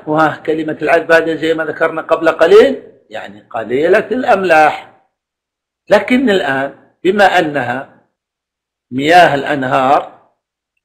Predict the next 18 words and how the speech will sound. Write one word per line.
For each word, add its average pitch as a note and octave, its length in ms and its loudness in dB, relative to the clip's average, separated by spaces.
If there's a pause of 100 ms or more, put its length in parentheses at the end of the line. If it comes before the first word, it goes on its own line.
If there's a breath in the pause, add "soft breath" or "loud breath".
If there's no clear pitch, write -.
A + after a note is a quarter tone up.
(120)
ستلتقي D#3 880 -4
مياه-، C#3+ 720 -2
مع D#3 220 2
مياه D#3+ 480 0
البحر C3+ 500 -2
أو E3 120 4
المحيط D3 480 -4
اللي A#2 140 -14
احنا A#2+ 180 -12
نسميها A#2+ 540 -10
مصبات B2+ 840 -4
الأنهار. A#2 640 -10 (840)
المكان D3 600 0
الذي F3 400 2
يلتقي D#3 500 -2
فيه B2+ 480 -10
ماء D#3+ 380 0
النهر، E3 720 0